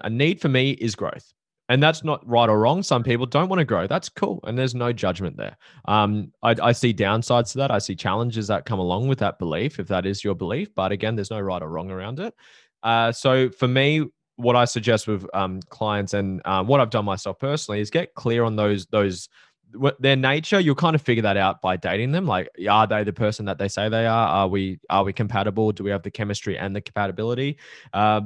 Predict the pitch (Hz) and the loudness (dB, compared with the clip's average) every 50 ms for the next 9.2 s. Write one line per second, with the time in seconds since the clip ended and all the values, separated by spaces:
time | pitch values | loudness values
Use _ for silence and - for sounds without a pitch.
0 | 101 - - 123 117 87 - 127 123 - - 147 156 165 196 214 - - - 139 | -4 -2 2 2 2 4 4 2 2 2 2 2 4 4 4 2 -2 -2 2 4
1 | 123 123 117 113 123 135 - 170 160 160 156 - 147 165 226 247 247 196 151 139 | 4 4 4 2 0 0 0 0 0 0 0 -2 -2 0 0 0 0 2 2 2
2 | 143 147 139 - 135 135 - 147 147 143 135 139 139 - 131 131 - 127 151 202 | 2 2 2 -2 -4 0 2 4 4 4 4 4 2 -2 -6 -6 -4 -4 -4 -4
3 | - - - - - - - 123 120 123 131 156 156 - 208 180 151 131 131 127 | -4 -8 -10 -10 -8 -4 0 0 0 2 0 0 0 0 2 4 4 4 4 4
4 | - - 139 127 120 - 123 113 113 104 - 104 101 101 - 98 92 90 95 92 | 2 0 2 2 2 2 2 2 2 2 2 4 4 2 2 0 -2 -2 -4 -6
5 | - - - - - 107 113 117 123 110 104 104 87 - 101 95 92 90 - 101 | -8 -14 -20 -4 0 2 4 4 4 4 4 2 -2 0 0 2 2 2 2 0
6 | 87 78 76 110 117 117 113 135 151 185 202 226 180 143 131 131 101 113 120 117 | 0 0 0 -2 -2 2 4 4 6 6 4 4 2 2 2 2 0 -2 -4 -4
7 | 104 113 110 107 107 - 113 107 101 - - 104 98 98 98 95 95 92 - 87 | 0 0 0 0 0 -2 -6 -8 -8 -8 -6 -4 -4 -4 -4 -4 -4 -2 0 0
8 | 92 98 101 85 - 120 113 113 101 104 101 87 92 90 85 85 - - 92 - | 2 0 0 -2 -2 -4 -2 -2 -2 -4 -2 -2 -2 -2 -2 -2 -4 -6 -10 -8
9 | - 76 73 | -8 -10 -12